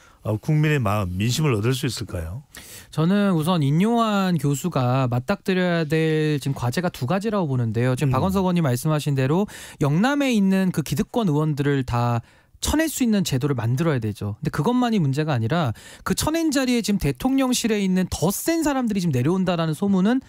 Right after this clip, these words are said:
Speaker 2: 파다하거든요.
Speaker 1: 음.
Speaker 2: 그럼 이걸 또 어떻게 막습니까? 그러니까 지금 이중고에 처해 있다라는 것이 전 인용환 교수가 뭔가 뛰어난 정치력, 능-, 정치적 능력이나 정치적 배경이 있어도 이게 지금 어려운 일이다.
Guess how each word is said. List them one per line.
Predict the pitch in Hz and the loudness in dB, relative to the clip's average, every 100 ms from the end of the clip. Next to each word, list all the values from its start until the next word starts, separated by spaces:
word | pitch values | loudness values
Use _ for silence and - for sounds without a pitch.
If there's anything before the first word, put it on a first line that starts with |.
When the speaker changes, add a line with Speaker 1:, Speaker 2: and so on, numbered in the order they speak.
| - - | -12 -6
Speaker 2:
파다하거든요. | 233 247 214 165 127 123 127 | -2 0 0 -2 -2 0 0
Speaker 1:
음. | 117 107 98 | 0 0 0
Speaker 2:
그럼 | 214 | 0
이걸 | 262 262 | 0 0
또 | 214 | 0
어떻게 | 127 - 277 | -2 -4 -2
막습니까? | 202 - 139 113 - 165 - - | -2 -2 -4 -4 -4 -6 -6 -8
그러니까 | - | -2
지금 | 214 143 | 0 2
이중고에 | 175 277 320 294 262 233 | 0 0 2 2 2 0
처해 | - 254 247 | -2 -2 -2
있다라는 | - 214 196 185 | -2 -2 0 0
것이 | 165 165 | 0 0
전 | 165 165 | 0 2
인용환 | 151 220 226 214 202 | 2 2 2 2 0
교수가 | 151 143 190 156 123 139 139 110 - - - | 0 -2 -2 -2 0 0 0 -4 -8 -20 -4
뭔가 | 160 214 240 233 202 - | 0 2 2 0 -4 -2
뛰어난 | 302 339 330 311 285 247 | 0 2 0 0 0 0
정치력, | 175 175 - 202 185 151 | 0 -2 0 0 -2 -2
능-, | 135 165 | -2 -2
정치적 | 165 170 196 | 0 0 0
능력이나 | 143 202 233 165 143 156 127 | 2 2 2 0 0 0 0
정치적 | 170 269 - | -2 -2 -2
배경이 | 147 165 277 | -2 0 0
있어도 | 214 - 240 | 0 0 -2
이게 | 202 | -2
지금 | 170 123 | 0 0
어려운 | 135 147 | 0 0
일이다. | 123 120 120 | -2 -2 -4